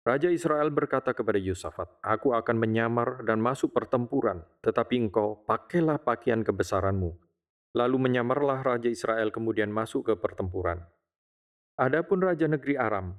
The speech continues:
telah memberi perintah kepada para panglima pasukan keretanya, tiga puluh dua orang banyaknya, demikian, "Janganlah kamu berperang melawan sembarang orang, melainkan melawan Raja Israel saja."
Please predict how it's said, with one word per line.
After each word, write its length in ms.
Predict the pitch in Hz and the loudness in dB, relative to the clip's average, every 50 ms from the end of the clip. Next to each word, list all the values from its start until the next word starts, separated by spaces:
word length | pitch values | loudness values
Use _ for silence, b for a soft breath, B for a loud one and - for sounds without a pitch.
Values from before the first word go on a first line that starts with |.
| - _ _ _ | -16 _ _ _
telah 240 | - 113 113 113 | -2 0 0 2
memberi 320 | 117 113 104 101 - 113 113 | 2 2 2 2 2 0 2
perintah 560 | - - 107 113 135 143 131 - 139 135 131 | 2 0 0 2 0 -2 -2 0 0 0 0
kepada 400 | - - - - 110 104 107 104 | -2 -2 0 0 0 0 0 0
para 320 | - - 101 101 101 95 | 0 0 0 0 -2 -4
panglima 560 | - - 101 98 98 107 113 117 120 120 113 - | -6 -6 -4 -2 0 2 2 2 2 0 0 0
pasukan 480 | 107 104 - - 107 - 101 101 95 | 0 -2 -2 -4 -2 -2 -2 -2 -2
keretanya, 560 | - 98 98 95 92 92 90 90 90 85 - _ _ _ _ _ _ _ | 0 0 -2 0 0 -2 -2 -2 -4 -8 -12 _ _ _ _ _ _ _
tiga 240 | 104 95 - 101 95 | -6 -2 0 0 0
puluh 320 | 92 - 110 104 101 95 | 2 2 2 2 2 2
dua 240 | 95 104 104 107 107 | 2 2 2 2 0
orang 480 | - - 127 117 127 139 127 117 95 | 0 0 0 0 2 0 0 0 0
banyaknya, 560 | 98 95 92 92 92 101 92 87 82 85 87 - | 0 -2 -2 -4 -6 -6 -6 -6 -6 -8 -12 -8
demikian, 560 | 92 95 95 90 87 - 92 87 85 80 - - _ _ _ _ _ _ _ _ | -2 0 0 0 0 -2 -4 -4 -4 -8 -14 -18 _ _ _ _ _ _ _ _
"Janganlah 400 | - 98 98 98 104 107 113 110 | -2 0 2 2 2 2 0 0
kamu 320 | - - 117 123 131 135 127 | 0 -2 0 0 0 0 0
berperang 560 | 117 120 117 - - 107 107 113 123 135 127 | 0 -2 -2 0 0 0 0 0 -2 -2 -2
melawan 320 | 113 101 98 98 104 95 | 0 0 0 0 -2 -2
sembarang 480 | - - 110 104 104 104 110 113 113 113 | -4 -4 -2 0 0 0 -2 -2 0 0
orang, 400 | 110 107 107 113 104 95 95 - _ _ _ _ _ - | 0 0 0 -2 -2 -4 -8 -12 _ _ _ _ _ -2
melainkan 480 | 104 101 101 101 92 92 98 95 95 90 | 0 0 0 0 -2 -2 -2 0 0 0
melawan 560 | 87 90 92 92 95 101 104 110 110 104 101 | 0 0 0 0 0 2 0 0 -2 -2 -2
Raja 400 | 95 101 98 95 90 98 98 101 | -2 -2 -2 -2 0 -2 -2 -2
Israel 480 | 107 101 - 104 92 87 87 90 87 85 | -4 -6 -4 -2 -2 -2 -2 -2 -4 -4
saja." 400 | - 92 85 - 90 78 - | -4 -6 -4 -4 -8 -10 -10